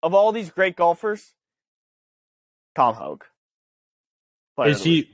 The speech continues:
Speaker 2: is he just
Speaker 1: Big
Speaker 2: like,
Speaker 1: ups.
Speaker 2: wait, did he do it in a tournament?
Speaker 1: Yeah.
Speaker 2: Okay.
Speaker 1: He's on the
Speaker 2: It would have
Speaker 1: tour.
Speaker 2: been cool. It would have been cool if it was just, like, an average dude. I,
Speaker 1: No,
Speaker 2: that's
Speaker 1: like,
Speaker 2: what I was
Speaker 1: I,
Speaker 2: hoping for.
Speaker 1: it,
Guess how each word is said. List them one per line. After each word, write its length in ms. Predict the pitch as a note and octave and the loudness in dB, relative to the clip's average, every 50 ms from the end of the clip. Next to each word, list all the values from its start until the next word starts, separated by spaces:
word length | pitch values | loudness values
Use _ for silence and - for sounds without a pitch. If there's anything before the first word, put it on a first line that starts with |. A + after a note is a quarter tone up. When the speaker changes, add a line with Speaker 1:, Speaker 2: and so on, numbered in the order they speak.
| - | -8
Speaker 2:
is 160 | C3+ C#3+ C3+ | -8 -6 -4
he 80 | - E3 | -4 -4
just 180 | C#3+ D#3+ D3+ D#3 | -4 -4 -2 -2
Speaker 1:
Big 100 | D#3+ - | -4 -4
Speaker 2:
like, 40 | F#2 | -4
Speaker 1:
ups. 40 | E2+ | -6
Speaker 2:
wait, 680 | C#3 C3 A#2 A2 - G#2+ B2 A#2 A2+ A#2 A#2+ A#2+ - - | -4 -4 -4 -6 -10 -14 -20 -20 -20 -20 -20 -20 -12 -8
did 140 | - D3+ | -6 -6
he 60 | D#3 D3+ | -4 -4
do 200 | B2+ D3 E3 F#3 | 0 0 2 2
it 60 | F#3 | 0
in 80 | E3+ | -2
a 60 | D#3 C#3 | -6 -8
tournament? 460 | - - A#2+ A#2+ C#3 E3+ G3+ G#3+ - _ _ _ _ _ _ _ _ _ _ - | -8 -8 -10 -8 -8 -10 -12 -12 -14 _ _ _ _ _ _ _ _ _ _ 0
Speaker 1:
Yeah. 200 | A3 C#4+ - - - _ _ _ _ _ _ _ _ _ _ _ _ _ _ - | 0 0 0 -2 -8 _ _ _ _ _ _ _ _ _ _ _ _ _ _ -4
Speaker 2:
Okay. 240 | C#3+ C3+ - - F2 - _ _ _ _ _ _ _ _ _ _ - | -4 -4 -4 -6 -14 -18 _ _ _ _ _ _ _ _ _ _ -10
Speaker 1:
He's 120 | G#3 A#3 | -4 0
on 100 | D#4 D#4 A#3+ | 0 0 0
the 60 | E3+ | -2
Speaker 2:
It 100 | - - | -2 0
would 80 | - E3 | 0 2
have 80 | F3+ E3 | 2 2
Speaker 1:
tour. 80 | F3+ | 0
Speaker 2:
been 40 | E3 | -2
cool. 300 | C3 - E3+ E3+ E3 - - _ _ _ _ _ - | -2 -2 -2 -2 -2 -4 -8 _ _ _ _ _ 0
It 60 | F#3 | 2
would 80 | G#3+ | 2
have 80 | B3 B3+ B3+ B3 | 4 2 0 -2
been 60 | F#3+ - | -2 0
cool 180 | - G#3 G#3 G3 | 0 2 2 2
if 120 | - - | 0 0
it 20 | |
was 140 | F#3+ F3+ D#3 | -2 -2 -2
just, 180 | D3 D#3+ - - | -4 -6 -4 -4
like, 180 | F3 E3 C#3+ - | -4 -2 -2 -4
an 100 | C#3 B2+ | -4 -4
average 420 | A#2 A2+ A#2 A2 A#2 A2 G2 G2+ - | -4 -6 -6 -8 -10 -12 -16 -16 -16
dude. 300 | - F#2+ F#2 F#2 F#2 _ _ _ _ _ _ _ _ _ | -14 -14 -14 -14 -16 _ _ _ _ _ _ _ _ _
I, 120 | - A2 B2 | -6 -2 0
Speaker 1:
No, 120 | F#3+ C#4+ | 2 2
Speaker 2:
that's 160 | D#4+ - D#3+ C#3 | 2 2 0 0
Speaker 1:
like, 80 | C#3+ | -2
Speaker 2:
what 80 | - G#2+ | -2 -2
I 80 | G2 G2 | -2 -2
was 120 | G2 G2 | -2 0
Speaker 1:
I, 120 | E3 G3+ C4 | 0 0 0
Speaker 2:
hoping 240 | - - G2 F#2 F#2 | 0 -4 -10 -14 -14
for. 280 | - - F#2 F2+ F#2 G2 | -10 -8 -6 -6 -4 -4
Speaker 1:
it, 240 | A#3 A#3+ - - | -4 -4 -4 -6